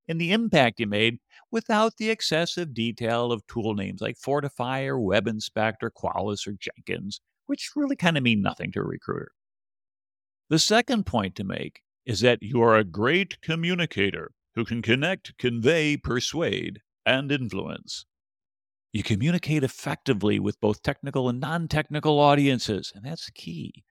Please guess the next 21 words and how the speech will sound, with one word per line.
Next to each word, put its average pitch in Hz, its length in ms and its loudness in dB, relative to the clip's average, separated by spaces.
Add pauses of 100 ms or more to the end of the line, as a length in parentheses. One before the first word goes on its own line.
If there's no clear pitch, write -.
(160)
Over 131 140 4
the 139 100 4
last 160 340 0
two 170 120 0
years, 165 560 2 (500)
you 156 160 2
led 160 160 6
the 165 60 2
vulnerability 160 500 4
management 147 460 0
program 113 260 6
to 117 60 0
understand 131 580 0
what - 240 0
posed 151 320 4
the 131 60 -2
biggest 143 360 0
risk 151 300 0
to 123 100 -6
the 131 120 2
organization. 127 760 0